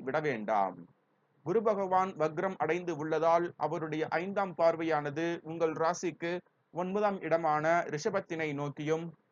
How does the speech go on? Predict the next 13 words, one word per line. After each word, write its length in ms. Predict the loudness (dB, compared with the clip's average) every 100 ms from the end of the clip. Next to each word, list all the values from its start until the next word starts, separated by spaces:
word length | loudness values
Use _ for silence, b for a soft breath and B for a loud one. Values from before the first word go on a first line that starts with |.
| _
ஏழாம் 400 | -2 2 4 4
பார்வையானது 760 | 4 2 2 2 2 2 0 0 -2 -2
பதினோராம் 520 | -2 0 2 0 0
இடமான 520 | -2 0 2 2 2 0 0
கடகத்தினை 560 | -2 0 -2 -4 -4 -2
நோக்கியும், 500 | -2 -4 -4 -2 -2 -6 -16 _ -6
ஒன்பதாம் 400 | -2 2 2 2
பார்வையானது 720 | 2 2 2 0 0 0 -2 -2 -4 -6
உங்கள் 300 | -4 -2 0
கன்னிராசியினை 760 | -2 0 0 0 0 -4 -4 -4
நோக்கியும் 500 | -2 -4 -2 -2 -4 -6
செல்ல 340 | -6 -2 0
உள்ளது. 400 | 0 0 0 0